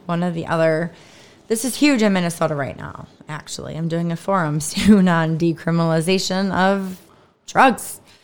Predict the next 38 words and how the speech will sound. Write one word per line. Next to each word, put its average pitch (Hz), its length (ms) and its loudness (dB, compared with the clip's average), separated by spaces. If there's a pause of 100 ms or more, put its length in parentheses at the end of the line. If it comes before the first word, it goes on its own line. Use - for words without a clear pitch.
(360)
And 175 420 0
so - 280 -6
we're 175 100 -2
gonna 247 160 2
do 254 60 4
a 208 40 0
podcast 175 480 -4
on 156 120 -2
that 151 100 -2
at 147 140 -6
some 160 160 -4
point 165 320 -6
here, 147 180 -2
but 143 380 -6 (500)
it's - 140 -18
just 165 220 -6
great 160 260 -2
that 156 100 -2
it 143 160 -6
took 151 280 -6
how 165 140 -4
many 202 280 -2
years? 208 240 -2
This 180 240 -8
was 165 480 -6 (880)
al-, 226 180 2
almost 330 340 4
a 254 60 6
hundred 247 500 4
years 185 440 4
to - 80 -8
go 185 160 4
from 180 200 -4
criminalizing 175 600 0
drugs 156 280 2
to - 180 -4
decriminalizing 135 840 -4
drugs. - 320 -12